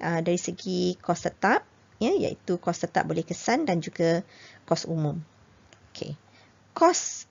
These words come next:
ya, tetap boleh kesan mungkin menjadi kos umum apabila segmen menjadi semakin kecil. Ah, ya, so kita nak zoom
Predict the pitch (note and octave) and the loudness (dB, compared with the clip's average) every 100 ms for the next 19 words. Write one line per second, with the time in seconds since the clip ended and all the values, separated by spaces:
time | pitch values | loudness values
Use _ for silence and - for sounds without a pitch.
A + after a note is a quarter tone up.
0 | - B3+ - A3+ - C4 - G3 G3 G3 | -4 -2 0 -4 2 2 2 0 0 -2
1 | - - F3+ F3 G#3+ G4 - F#3 F#3+ G#3 | -8 -2 0 0 0 -2 -6 -2 0 0
2 | - B3+ B3+ C#4 - G3 G3 F#3+ G3 G3+ | 0 4 4 4 -2 -2 -2 0 -2 -4
3 | G3 - G3+ - - B3 D4 A3 E3 D#3+ | -10 -6 -8 -6 -4 -2 0 0 0 -6
4 | - F#3+ - F#3+ F#3+ G3 - - F#3 F3+ | -8 -8 -6 -6 -4 -4 -4 -4 -2 -2
5 | F3 F3+ F#3 - F3+ F3 F3 E3 C3+ - | -2 -4 -4 -6 -8 -6 -8 -6 -8 -8
6 | - _ - - _ _ _ _ - A1+ | -16 _ -20 -20 _ _ _ _ -14 -10
7 | - - - E3 B3 F#4 - F3+ - - | -10 -12 -8 -4 -2 -4 -8 -10 -10 -2
8 | F#3 F3 - D#3 G#3+ G#3 | 0 0 -4 -6 -2 -2